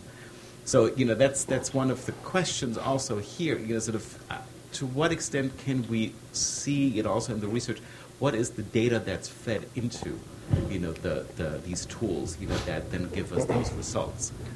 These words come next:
You know, that's, that's one question. Another question that I had in terms of, uh,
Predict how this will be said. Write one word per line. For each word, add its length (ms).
You 80
know, 60
that's, 260
that's 280
one 160
question. 400
Another 300
question 460
that 80
I 100
had 240
in 120
terms 380
of, 100
uh, 240